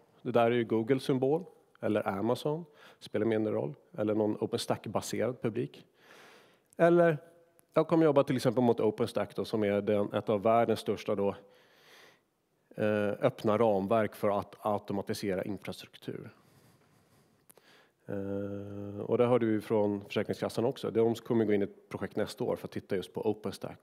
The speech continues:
och automatisera deras infrastruktur där. Eh, och jag blir superglad när man, när, eh, jag hör vad Försäkringskassan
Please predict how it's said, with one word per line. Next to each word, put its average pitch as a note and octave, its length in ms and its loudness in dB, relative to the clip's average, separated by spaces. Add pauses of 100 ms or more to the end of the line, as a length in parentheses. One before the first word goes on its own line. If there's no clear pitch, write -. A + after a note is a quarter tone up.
(120)
och - 100 -14
automatisera F#2+ 600 -6
deras F#2+ 360 -6
infrastruktur F2 680 -10
där. - 160 -20 (1000)
Eh, G2 300 -2
och A2 100 0
jag A#2+ 80 0
blir B2+ 100 2
superglad C#3+ 600 2 (220)
när A2 140 -2
man, G2+ 320 0
när, G2+ 560 -2
eh, G2 60 -6 (1300)
jag G2 80 -6
hör A2+ 180 0
vad G2+ 140 0
Försäkringskassan G#2 640 -6